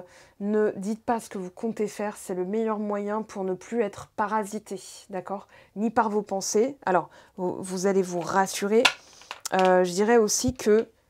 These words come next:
il peut y avoir une situation de silence avec quelqu'un, ou ça peut être avec les personnes, les détracteurs qui auraient quelque chose à dire par rapport à vos projets.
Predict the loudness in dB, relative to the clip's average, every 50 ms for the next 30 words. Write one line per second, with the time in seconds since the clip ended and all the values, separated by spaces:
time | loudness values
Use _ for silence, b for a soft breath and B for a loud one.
0 | _ _ _ _ -14 -10 0 2 4 6 6 6 6 4 4 2 2 -2 -6 -10
1 | -6 -2 -2 -2 -2 -2 -4 -6 -8 -8 -8 -8 -6 -4 -4 -4 -4 -6 -6 -4
2 | -4 -4 -4 -4 -6 -8 -6 -6 -6 -6 -6 -8 -10 B B B B B B B
3 | -8 -4 0 0 0 0 2 2 2 0 0 -4 -16 -10 -4 -2 -2 0 0 -2
4 | -2 -4 -8 -10 -6 -4 0 4 6 6 6 6 4 0 -2 -2 -2 0 0 2
5 | 2 2 2 2 0 -2 -2 -2 -4 -4 -6 -4 -4 -2 0 0 0 0 -4 -6
6 | -6 -4 -2 -2 -2 -2 -4 -6 -6 -4 -4 -4 -4 -4 -4 0 0 0 0 0
7 | -2 -2 -2 -2 -4 -10 B B B B B B B 0 0 0 0 -2 0 0
8 | 2 2 2 0 0 -2 -4 -6 -6 -2 0 0 2 2 2 0 0